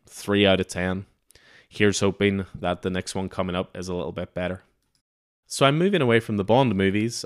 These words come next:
and onto the Bourne movies. What is it about characters with the initials J B? James Bond, Jack Bauer, Jason Bourne. So we're going to kick things off with The Bourne Identity from two thousand and two.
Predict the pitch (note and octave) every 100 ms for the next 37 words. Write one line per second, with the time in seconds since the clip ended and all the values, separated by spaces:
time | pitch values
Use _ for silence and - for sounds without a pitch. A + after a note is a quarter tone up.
0 | - G2 G#2 A#2 A#2 A2+ C#3 F#3+ D#3 G#2
1 | F#2 - F#2 - - _ _ - _ F#3+
2 | F#3+ D#3 B2 A#2 - A2 A2+ A2+ G#2 F#2+
3 | F#2+ - _ - F#2+ F#2+ G#2+ G#2 F#2+ -
4 | G2 G2 F#2+ F#2+ G#2 F#2 - _ _ _
5 | _ - F#2 F#2 - G2+ A2+ A2+ A#2 -
6 | _ _ - F#2+ - - F#2 G#2 A2 G2
7 | _ _ _ _ - F2 - F#2 F2 D#2+
8 | F#2+ _ _ _ _ _ - - A2+ F#2+
9 | F2+ F#2 F#2 - F#2 - D3 - G#2+ G2+
10 | A2+ B2+ G2+ G2+ - G2 G2 F#2 G#2 G#2+
11 | G#2 A#2+ D3 F3 F3 F3+ G#2 G2 - A2+
12 | - G#2 G2+ G#2+ G2+ G#2+ G2+ - F#2+